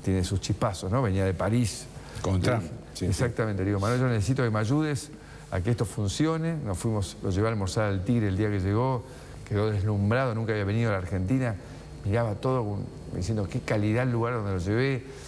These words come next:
Speaker 1: En helicóptero le mostré la ciudad de Buenos Aires, ese tipo estaba enloquecido, porque claro, hay desde la distancia y desde el incumplimiento histórico una percepción de una falta de, eh,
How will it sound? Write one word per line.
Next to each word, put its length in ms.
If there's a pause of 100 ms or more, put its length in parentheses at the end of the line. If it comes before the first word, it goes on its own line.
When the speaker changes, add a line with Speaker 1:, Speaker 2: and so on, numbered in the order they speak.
(480)
Speaker 1:
En 80
helicóptero 600
le 100
mostré 300
la 100
ciudad 200
de 60
Buenos 300
Aires, 240
ese 80
tipo 220
estaba 300 (180)
enloquecido, 760
porque 180
claro, 220 (360)
hay 280
desde 240
la 100
distancia 720 (540)
y 80
desde 220
el 80
incumplimiento 720
histórico 520
una 200
percepción 720 (720)
de 80
una 160
falta 520
de, 320 (1040)
eh, 300